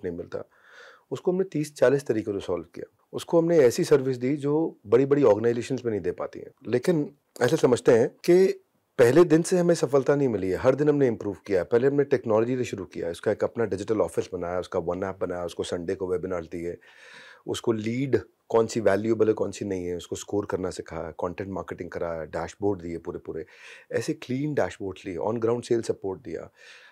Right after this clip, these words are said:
हाईएस्ट लेवल की कमीशन सैलरी स्ट्रक्चर उसको दिया हमने,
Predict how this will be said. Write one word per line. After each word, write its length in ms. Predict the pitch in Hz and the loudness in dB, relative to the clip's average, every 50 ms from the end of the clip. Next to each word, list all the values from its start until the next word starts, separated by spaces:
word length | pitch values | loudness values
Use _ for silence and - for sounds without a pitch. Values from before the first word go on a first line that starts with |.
| _ | _
हाईएस्ट 500 | - - - 135 143 147 170 170 - - | -8 -4 -2 -2 -2 -2 -4 -6 -4 -2
लेवल 200 | 123 117 117 127 | -2 -2 -2 -2
की 120 | 127 - 120 | -4 -6 -6
कमीशन 380 | - 113 107 104 - - 120 | -6 -4 -6 -6 -6 -8 -8
सैलरी 300 | 107 - 107 98 98 107 | -6 -4 -4 -2 -4 -4
स्ट्रक्चर 360 | 95 - 101 - - - 107 | -6 -6 -6 -6 -2 -2 -2
उसको 220 | 95 90 - - 95 | -2 -4 -4 -8 -8
दिया 200 | 87 87 90 87 | -6 -6 -6 -6
हमने, 240 | 85 85 82 78 | -8 -10 -12 -14